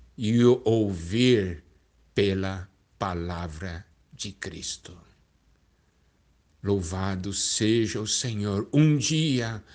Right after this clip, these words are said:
a palavra de Cristo foi falada e nós ouvimos.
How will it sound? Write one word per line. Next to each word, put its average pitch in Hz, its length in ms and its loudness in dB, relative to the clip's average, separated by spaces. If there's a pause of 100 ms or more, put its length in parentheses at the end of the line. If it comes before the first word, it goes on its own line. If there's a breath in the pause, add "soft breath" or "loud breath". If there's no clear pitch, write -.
(220 soft breath)
a 139 140 0
palavra 131 760 4
de 123 160 2
Cristo 143 800 0
foi 127 340 4
falada 117 880 -2 (220 loud breath)
e 208 140 8
nós 190 340 6
ouvimos. 180 920 8